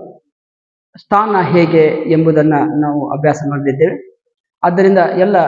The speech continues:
ವೀಕ್ಷಕರು, ಆ, ಈ ಮೂರನೇ ದಿನದ ಕ್ಲಾಸನ್ನ, ಆ, ನೀವು ವೀಕ್ಷಿಸ್-, ವೀಕ್ಷಿಸ್-, ವೀಕ್ಷಣೆ ಮಾಡ್ತೀರಿ ಅನ್ನುವಂಥ ಒಂದು ಭರವಸೆ ನಮಗಿದೆ. ಆ, ಹಾಗಾಗಿ, ಆ, ಎಲ್ಲ ನಮ್ಮ ಪರಿವರ್ತನಾ ಅಕಾಡೆಮಿಯ, ಆ,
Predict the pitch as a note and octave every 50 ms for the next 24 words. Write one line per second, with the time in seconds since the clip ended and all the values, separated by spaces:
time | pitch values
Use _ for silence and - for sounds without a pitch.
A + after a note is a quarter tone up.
0 | - - - - - F3 E3+ - - F#3 F3 F#3 F3 E3+ E3 D3 - - - -
1 | _ - D3 D3+ D3 C#3+ C#3 C#3 C#3 - E3+ D#3+ D3+ D3+ D3+ E3 F3+ F3 F#3+ F#3
2 | F3 E3 E3 E3 D#3+ D#3 C#3 - - - - _ _ - D#3+ D#3 D3 - D#3+ D#3
3 | D3 D3 C3 - - - - _ _ _ _ _ - C#3+ C#3+ C#3+ C#3+ D3 D3+ D#3
4 | D3+ D3+ D3+ D3 D#3 D#3+ D#3+ E3 F3+ D#3+ - - - F3 E3+ F#3 G3 F#3+ F#3 F#3+
5 | G3 F#3 - F#3 F#3 - E3 D#3+ E3 F3+ F3 - - G3 F#3 E3+ E3 E3+ F#3 E3+
6 | E3 F#3 F3 E3+ E3+ D#3+ D#3 D#3+ D3+ D3 D#3+ D#3 D3 C#3+ C#3+ C#3 C#3+ C3+ C3+ C#3+
7 | - - - - - C#3+ D3 D3 C#3+ - - D3+ C3+ C#3+ C#3 C#3 C3 C#3+ F3 A3+
8 | C4+ C#4 - _ _ _ _ _ _ - D#3 D#3 D3 C#3+ D3+ D#3 D3+ E3+ F3 E3+
9 | F3+ G3+ F#3+ D#3 - - - - - _ _ _ - D#3+ D#3+ D3+ D#3+ F3 F#3+ G3
10 | F#3 F3+ E3 D3+ - E3 D#3 D3+ D#3 D3+ D#3 D#3 D#3 D#3+ E3 F3+ F3 - - F3+
11 | F3 F3 F3 F3 F3 F3 E3+ F3 F3 D#3+ D#3+ D#3+ D#3+ D#3+ D#3+ D#3+ D#3+ D#3+ D#3+ -
12 | - - D3 C#3+ C#3+ D3 C#3+ C#3+ C3+